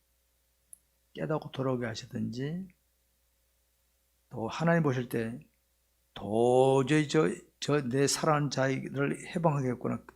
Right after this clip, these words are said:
힘들게 했구나 하면 떨어져 나가게 만들어 보시-, 떨어-, 가-, 갇혀 떨어져 나가게 만들어. 예수 믿는 사람들은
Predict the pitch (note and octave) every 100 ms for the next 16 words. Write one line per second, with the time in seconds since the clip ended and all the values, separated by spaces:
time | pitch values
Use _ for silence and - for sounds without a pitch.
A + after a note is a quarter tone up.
0 | - - - F3+ E3+ D3+ B2+ A#2+ C3+ C#3
1 | F#3 - _ _ _ _ - G#3 F3 D#3+
2 | - A2 B2 A#2+ A2 A2 G#2 - - -
3 | A2+ - A2 G#2+ G2+ - A2+ - C#3 A2+
4 | G#2 F#2+ G2 G2+ _ _ _ _ _ _
5 | _ _ _ _ _ _ _ _ _ _
6 | _ _ _ _ _ _ _ _ _ _
7 | - E3+ E3 G#3+ F#3 F#3+ F#3+ G#3 F3 A#2